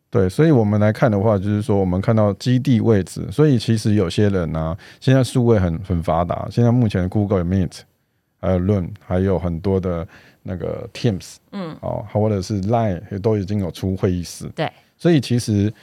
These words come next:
Speaker 1: 现在很多数位的方式，直接是导入，直接用 Line，直接开直播，或者是直接对谈。
Speaker 2: 啊，线上直接对谈，就根本也不用到现场这样。
Speaker 1: 对。对。
Speaker 2: 哦，
Speaker 1: 当然
Speaker 2: 所以，哎，那就你所知，市场上现在有人预售用靠这个成交吗？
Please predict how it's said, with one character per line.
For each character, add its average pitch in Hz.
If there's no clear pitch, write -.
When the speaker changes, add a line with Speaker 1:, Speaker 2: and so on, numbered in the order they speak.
Speaker 1:
现 139
在 151
很 98
多 101
数 107
位 101
的 87
方 95
式， 95
直 90
接 98
是 98
导 90
入， 113
直 98
接 104
用 98
Line， 87
直 104
接 110
开 107
直 -
播， 98
或 107
者 98
是 95
直 107
接 104
对 98
谈。 -
Speaker 2:
啊， -
线 214
上 175
直 160
接 185
对 175
谈， -
就 226
根 233
本 196
也 131
不 127
用 143
到 139
现 131
场 -
这 -
样。 -
Speaker 1:
对。 117
对。 -
Speaker 2:
哦， 226
Speaker 1:
当 277
然 185
Speaker 2:
所 160
以， 143
哎， -
那 403
就 349
你 233
所 175
知， 175
市 247
场 160
上 196
现 208
在 214
有 151
人 143
预 220
售 170
用 190
靠 196
这 175
个 147
成 139
交 127
吗？ 131